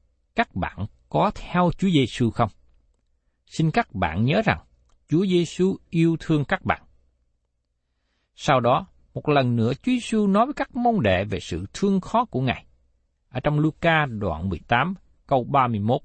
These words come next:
đến ba mươi bốn. Kế đó, Đức Chúa Giêsu đem mười hai sứ đồ riêng ra mà phán rằng,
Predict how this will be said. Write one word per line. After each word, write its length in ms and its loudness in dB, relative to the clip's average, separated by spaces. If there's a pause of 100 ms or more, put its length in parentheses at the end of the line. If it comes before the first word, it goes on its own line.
đến 200 -2
ba 140 4
mươi 140 -4
bốn. 220 -2 (1600)
Kế 140 2
đó, 240 2 (640)
Đức 200 0
Chúa 100 0
Giêsu 380 2
đem 320 2
mười 220 4
hai 400 -2
sứ 200 -6
đồ 300 2
riêng 240 0
ra 240 2
mà 200 -4
phán 260 -2
rằng, 120 0